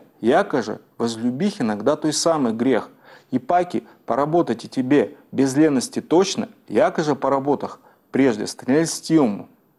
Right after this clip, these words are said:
То есть работать страстям и своим гибельным хотениям нам так приятно, что без помощи Божией нам самим с ними не справиться. Святые учили,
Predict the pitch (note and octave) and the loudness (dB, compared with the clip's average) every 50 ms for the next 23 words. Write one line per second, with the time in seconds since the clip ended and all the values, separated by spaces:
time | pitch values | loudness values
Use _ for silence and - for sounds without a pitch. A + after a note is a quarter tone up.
0 | _ _ _ _ _ - E3+ F3 D#3+ B2 - - - A#2+ C#3 D3 D#3 F#3 F3 - | _ _ _ _ _ 0 2 4 4 2 0 -2 -2 -2 0 0 0 0 0 0
1 | A2+ - - - - C3+ C#3 C3+ - - - F3+ D#3 A#2+ - - B2 - - - | -2 -4 -4 -2 0 0 0 0 -2 -2 0 0 0 0 -2 -4 -8 -6 -2 2
2 | D3 D#3 D3 C3 B2+ D3 F3+ D#3+ D3 C3 B2 A#2 A2+ A2 - - B2 A#2+ - - | 2 2 2 2 0 0 0 2 2 2 2 2 2 0 0 -2 -2 -2 0 2
3 | G3+ A#3 A#3+ G#3 C#3 G#2+ G#2+ - - - - - - - - _ - A#2+ C3 C3+ | 4 4 4 4 2 2 0 -4 -10 -18 -20 -20 -20 -20 -14 _ -4 -2 -2 -2
4 | C3 - E3+ E3+ E3 E3 - - A#2 A#2+ A2 A#2 C#3 F3 G#3+ A3 A3 - A2+ - | -2 -2 0 0 -2 -2 -6 -4 0 2 4 4 4 4 2 2 0 -4 -6 -6
5 | - - - - _ _ - - C3 B2 B2+ A#2+ - - - - E3 G#3 A3+ A3+ | -8 -18 -20 -20 _ _ -2 -2 0 0 0 -2 -2 -4 -2 0 2 2 4 2
6 | G3+ - - - - C3+ B2 B2+ D#3 E3 D#3 A#2+ G#2+ G#2 G#2 - - - - _ | 2 0 -2 -2 -2 -2 0 2 2 4 4 2 0 -2 -4 -6 -10 -20 -16 _
7 | - A2+ C3+ D3+ D#3 C#3 - - A#2 G#2 G#2 B2 E3+ G#3 G#3 C#3 - - - - | -2 0 0 0 0 -2 -2 -2 -2 0 0 2 4 4 2 2 0 -4 -10 -20
8 | _ - - - - A2+ A2 C3+ F3 G#3 G3+ D3+ A2 F#2 - - _ - A#2 D3 | _ -12 -10 -6 -2 0 2 4 4 4 4 2 0 -2 -6 -12 _ -2 -2 -2
9 | D3 - - - - C#3 D3+ C#3 A2+ G#2 F#2+ - - - D2+ D#2 - - _ _ | -2 -4 -6 -4 0 2 2 2 2 0 -2 -6 -8 -12 -12 -12 -18 -20 _ _
10 | _ _ _ _ _ _ _ _ _ _ _ _ _ _ _ _ _ _ _ - | _ _ _ _ _ _ _ _ _ _ _ _ _ _ _ _ _ _ _ -12
11 | - - A#2+ A#2 A#2+ - G#3 A3+ A#3 A3 G#3 F#3 - - - F#3 E3+ A#2+ G#2+ - | -6 -2 -2 -2 2 2 4 4 4 4 2 0 -2 -2 0 2 2 2 2 0
12 | - | -4